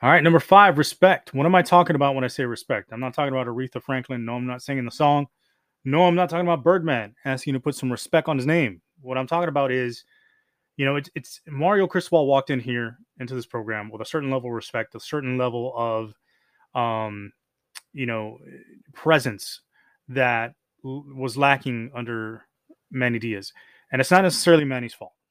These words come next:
right? I mean, let's, let's be honest. It's difficult to do what he's done,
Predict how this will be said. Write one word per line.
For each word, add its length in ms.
right? 260
I 40
mean, 360
let's, 240
let's 160
be 140
honest. 300
It's 200
difficult 600
to 80
do 160
what 160
he's 140
done, 320